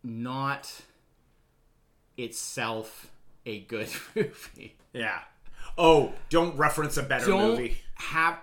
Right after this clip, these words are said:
Speaker 1: especially don't have people in that movie watching another movie that's, like, a classic
Speaker 2: Yeah.
Speaker 1: good movie, right? I can't remember the exact s-, specific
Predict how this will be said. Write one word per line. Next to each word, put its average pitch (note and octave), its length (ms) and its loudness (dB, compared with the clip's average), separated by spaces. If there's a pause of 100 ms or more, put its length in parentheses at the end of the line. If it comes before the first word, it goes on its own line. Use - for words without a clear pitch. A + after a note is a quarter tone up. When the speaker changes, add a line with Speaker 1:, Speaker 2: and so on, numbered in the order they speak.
Speaker 1:
especially F#3 1000 -2
don't E3 380 -4 (420)
have E3 680 0
people C#3+ 600 -6
in E3 220 -4
that C3+ 200 -4
movie A#2 320 -6
watching G#2+ 880 -4 (340)
another B2+ 420 -6
movie A2+ 640 -8 (240)
that's, - 220 -6
like, A#2 240 -8
a C3+ 40 -14
classic A#2 840 -6
Speaker 2:
Yeah. F#2 240 -10
Speaker 1:
good A2 220 -4
movie, A2 420 -10 (360)
right? A2 320 -8 (240)
I B2+ 80 -6
can't F#3 300 -4
remember D#3 320 -4
the C#3 140 -4
exact A#2+ 600 -6 (240)
s-, - 260 -16
specific B2 580 -8